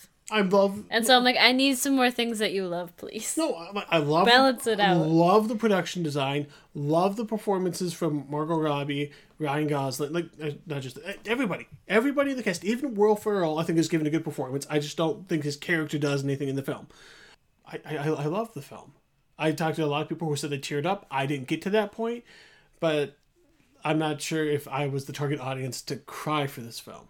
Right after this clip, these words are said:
Speaker 1: But then again, I don't think I'm the target audience to cry at Lady Bird and, uh, Little Women, and I was definitely in tears at both of them. So I, I
Speaker 2: Yeah, no, I cried.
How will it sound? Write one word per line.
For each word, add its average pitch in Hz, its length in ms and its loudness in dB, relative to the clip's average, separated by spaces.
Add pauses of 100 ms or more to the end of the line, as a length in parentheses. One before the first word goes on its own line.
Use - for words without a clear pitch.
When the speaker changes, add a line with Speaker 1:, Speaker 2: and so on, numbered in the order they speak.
(540)
Speaker 1:
But 254 120 0
then 311 120 2
again, 302 160 0
I 294 60 0
don't 294 100 0
think 294 140 -2
I'm 262 80 -6
the 254 40 -4
target 254 220 -4
audience 233 300 -2
to 202 100 -4
cry 220 160 2
at 196 100 2
Lady 208 200 6
Bird 196 360 4
and, 175 380 4
uh, 160 320 -2 (300)
Little 247 240 6
Women, 190 260 6
and 170 100 2
I 180 120 4
was 170 160 4
definitely 196 360 2
in 156 80 2
tears 175 380 2
at - 220 0
both 180 240 0
of 143 80 -2
them. 127 160 -6
So 196 220 4
I, 196 180 -2 (500)
I 185 120 -8
Speaker 2:
Yeah, 214 120 -4
no, 214 180 -4
I 220 180 0
cried. 226 280 -2